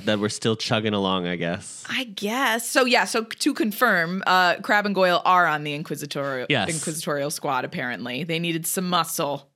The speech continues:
Speaker 1: Crabbe, Goyle, Millicent
Speaker 2: Pans-
Speaker 1: Bulstrode.
Speaker 2: oh,
Speaker 1: Oh, no,
Speaker 2: Millicent,
Speaker 1: Pans-
Speaker 2: yes.
Speaker 1: Wait, was it Mil-
Speaker 2: She-
Speaker 1: yeah, it's Millicent. It's Millicent.
Speaker 2: Millicent, yeah. And then Draco, right?
Speaker 1: And
Speaker 2: Is Pansy
Speaker 1: Draco.
Speaker 2: even there?
Speaker 1: Pansy's not even there.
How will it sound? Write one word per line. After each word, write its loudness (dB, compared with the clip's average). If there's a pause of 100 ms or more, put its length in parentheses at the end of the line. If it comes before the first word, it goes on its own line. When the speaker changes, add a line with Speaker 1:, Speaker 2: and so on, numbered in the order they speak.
(540)
Speaker 1:
Crabbe, 2
Goyle, 4 (300)
Millicent 2
Speaker 2:
Pans- 4
Speaker 1:
Bulstrode. 4
Speaker 2:
oh, 6
Speaker 1:
Oh, 4
no, 6
Speaker 2:
Millicent, 6
Speaker 1:
Pans- 4
Speaker 2:
yes. -10 (100)
Speaker 1:
Wait, 4
was 6
it 4
Mil- 4
Speaker 2:
She- -4
Speaker 1:
yeah, 6
it's -2
Millicent. 2
It's -6
Millicent. -4
Speaker 2:
Millicent, 0 (200)
yeah. 0
And -2
then 0
Draco, 0
right? 0
Speaker 1:
And 0
Speaker 2:
Is 0
Pansy 2
Speaker 1:
Draco. 0
Speaker 2:
even -2
there? -2 (260)
Speaker 1:
Pansy's 0
not 2
even 0
there. -6